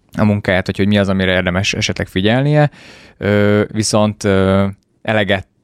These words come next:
téve a, a feladataimnak, ö, visszaterelnélek a, a, az eredeti témához, ami ugye az arc gesztusainál tartottunk, és a, az alap, ö, érzelmek és azoknak a mimikáját, ö, fejeztük be az előző alkalommal. Ö, és akkor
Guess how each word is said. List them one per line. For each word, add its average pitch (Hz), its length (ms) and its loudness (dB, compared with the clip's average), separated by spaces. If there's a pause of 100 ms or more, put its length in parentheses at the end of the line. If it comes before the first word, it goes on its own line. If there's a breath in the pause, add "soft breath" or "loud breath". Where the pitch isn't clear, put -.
téve 104 380 0
a, 95 220 2
a 101 100 -4
feladataimnak, 101 960 0 (340 loud breath)
ö, 90 400 0
visszaterelnélek 87 880 -2
a, 87 280 0 (280)
a, - 140 -8 (160)
az 95 120 -2
eredeti 98 260 -2
témához, 101 640 0
ami 92 180 0
ugye 87 140 -2
az 90 100 -4
arc 90 520 -2 (200)
gesztusainál 117 720 -2
tartottunk, 104 560 -2
és - 160 -4
a, 87 280 -2
az 92 120 -6
alap, 98 420 -4 (200)
ö, 87 500 -2 (280 loud breath)
érzelmek 95 600 0
és - 100 -2
azoknak 95 320 -2
a - 20 0
mimikáját, 92 920 0
ö, 95 160 -6
fejeztük 87 480 -2
be 87 120 0
az 92 100 0
előző 87 340 -2
alkalommal. 120 720 0 (680 soft breath)
Ö, 92 440 0
és 98 180 -2
akkor 104 200 -4